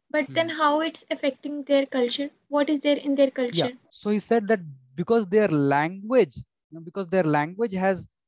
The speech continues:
Speaker 2: a no differentiation of what is already over, what is happening, and what is to happen, their culture is also like that. For them, everything is always happening. You talk about, you know, things that have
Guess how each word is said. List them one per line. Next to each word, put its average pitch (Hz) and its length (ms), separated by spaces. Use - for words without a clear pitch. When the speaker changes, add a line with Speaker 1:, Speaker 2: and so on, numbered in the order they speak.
Speaker 2:
a 147 80
no 190 440
differentiation 175 720
of 160 120
what 170 260
is 170 300
already 180 380
over, 185 340
what 165 220
is 147 100
happening, 175 340
and 160 160
what 156 160
is 156 200
to 156 60
happen, 160 340
their 185 200
culture 202 360
is 208 60
also 180 220
like 147 160
that. 131 160
For 180 100
them, 202 240
everything 202 320
is 190 80
always 175 220
happening. 139 320
You 156 120
talk 185 180
about, 185 300
you 180 80
know, 190 120
things 208 240
that 196 160
have 190 160